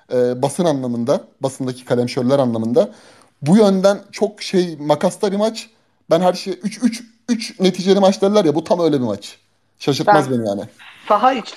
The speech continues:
Speaker 2: sırf böyle iki takım çıksa saha içinde çok rahat kazanır Fener diyeceğim de psikolojik açıdan çok zor hakikaten. Fritz'i konuşmaya almaya çalışıyorum. Fritz, e, davetimi kabul etmiyor şu an. WhatsApp'tan da bir şey yazmadı. Sorulara
Speaker 1: Konuşmacı değil
Speaker 2: geçiyorum
Speaker 1: zaten.
Speaker 2: abi.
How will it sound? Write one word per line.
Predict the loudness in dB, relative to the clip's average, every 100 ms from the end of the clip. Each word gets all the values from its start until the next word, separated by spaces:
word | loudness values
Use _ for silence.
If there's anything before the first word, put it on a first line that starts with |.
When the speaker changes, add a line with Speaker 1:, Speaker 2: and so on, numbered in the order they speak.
| -6
Speaker 2:
sırf | -6 -2
böyle | -2 0 -2
iki | -4 -4
takım | -6 -4 -8
çıksa | -10 -8
saha | 0 2 2
içinde | -2 -6 -6 -6
çok | -2 -2 2
rahat | 2 2
kazanır | 0 0 -2 0
Fener | 0 0 -2
diyeceğim | -6 -4 -2 0
de | 0 0 _
psikolojik | -20 -6 -4 -4 -6
açıdan | -8 -4 -6
çok | -4 -8 -4
zor | -6
hakikaten. | -6 -12 -14 -14 -18 _ _ -6
Fritz'i | -2 -2 -2 0
konuşmaya | 2 2 2 4 6
almaya | 4 0
çalışıyorum. | -2 -2 -2 0 0 0
Fritz, | -2 -6 -8 -14 -14 -2
e, | 0 0 0 0
davetimi | 4 4 2 -4 -6
kabul | -4 -2
etmiyor | -2 -6 -12 -16 -16
şu | -16
an. | -16 _ _ _ _ _
WhatsApp'tan | _ -4 -2 -2 0 0 0
da | -2
bir |
şey | -2 0
yazmadı. | 0 0 -2 -4 -6 -2
Sorulara | 4 6 6
Speaker 1:
Konuşmacı | 4
değil | 2
Speaker 2:
geçiyorum | 2 2 4
Speaker 1:
zaten. | 2
Speaker 2:
abi. | 0